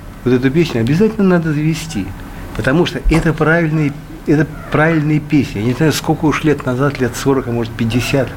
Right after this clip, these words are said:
она была написана, эта песня. Но она абсолютно, как абсолютно научная песня, потому что она отражала, а, существующую пропорцию между мужчинами и женщинами.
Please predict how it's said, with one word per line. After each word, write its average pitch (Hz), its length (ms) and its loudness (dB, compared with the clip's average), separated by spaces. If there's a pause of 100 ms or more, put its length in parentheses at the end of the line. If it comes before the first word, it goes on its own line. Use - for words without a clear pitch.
(280)
она 117 200 4
была 107 280 0
написана, 90 680 -2 (140)
эта 113 200 -4
песня. - 420 0 (300)
Но 127 360 4 (400)
она 117 180 0
абсолютно, 196 600 2 (540)
как 160 240 -2
абсолютно 180 560 2
научная 156 640 4
песня, 110 460 -8
потому 131 360 2
что 120 200 -4 (240)
она 139 400 0
отражала, 139 880 0 (460)
а, 127 520 4
существующую 147 1080 2
пропорцию 180 800 0
между 175 380 2
мужчинами 151 760 2
и 151 120 2
женщинами. 107 560 0